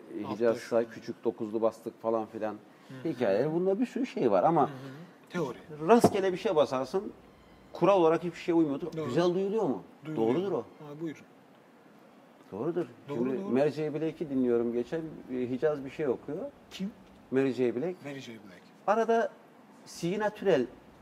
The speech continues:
Speaker 2: basıp çekti.
Speaker 1: Hı.
Speaker 2: Nasıl yaptı? Si bemol, do diyez, si natürel, do, si natürel, do diyez, si bemol geldi.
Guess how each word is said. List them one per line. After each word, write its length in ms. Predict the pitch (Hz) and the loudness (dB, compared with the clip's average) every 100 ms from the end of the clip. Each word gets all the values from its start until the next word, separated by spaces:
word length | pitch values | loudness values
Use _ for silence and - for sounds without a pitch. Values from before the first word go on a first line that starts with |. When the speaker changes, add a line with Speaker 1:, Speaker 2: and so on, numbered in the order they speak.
| - - | -12 0
Speaker 2:
basıp 320 | 147 - - | 0 0 -8
çekti. 420 | - 156 - 98 80 - - - | -2 -4 -2 -8 -8 -14 -20 -14
Speaker 1:
Hı. 60 | 175 160 - - - - | -12 -12 -16 -20 -20 -8
Speaker 2:
Nasıl 260 | 349 285 151 | -4 -2 2
yaptı? 460 | 127 - 190 196 - - - | 0 0 -4 -4 -4 -14 -18
Si 280 | 139 - 180 | -18 -6 0
bemol, 280 | 165 156 160 - 120 | 0 0 -4 -8 -4
do 140 | 151 143 | -2 0
diyez, 320 | 147 160 - - - - - - - - | -2 -2 -6 -20 -20 -20 -20 -20 -20 -20
si 320 | - 156 175 | -4 4 6
natürel, 460 | 165 - 131 117 98 - - - - - - - - - - | 6 4 6 6 4 -10 -20 -20 -20 -20 -20 -20 -20 -16 2
do, 300 | 131 147 170 - - - - | 4 4 2 -6 -20 -20 -8
si 160 | - | 2
natürel, 280 | 175 170 160 | 4 4 2
do 140 | 139 127 | 2 4
diyez, 300 | 120 95 - | 4 4 -14
si 180 | - 120 | -8 0
bemol 260 | 110 98 92 | 2 2 -2
geldi. 400 | 87 90 104 | 0 -2 -2